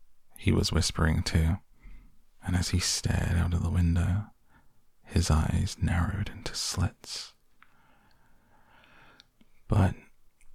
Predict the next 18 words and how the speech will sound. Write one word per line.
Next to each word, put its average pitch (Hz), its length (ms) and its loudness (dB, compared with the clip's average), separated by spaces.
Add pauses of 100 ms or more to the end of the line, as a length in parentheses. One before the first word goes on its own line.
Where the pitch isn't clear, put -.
(120)
it 87 160 4
wouldn't 92 640 4
be 87 140 0
helpful - 840 0
for - 140 -4
me 87 160 6
to - 120 -2
turn 87 320 6
around 87 640 4 (840)
and 87 180 6
hunt 87 400 6
down 90 640 4 (160)
those." 87 480 0 (1400)
He 90 120 2
didn't 80 280 4
finish 80 360 2
his 85 120 0
sentence, - 720 -2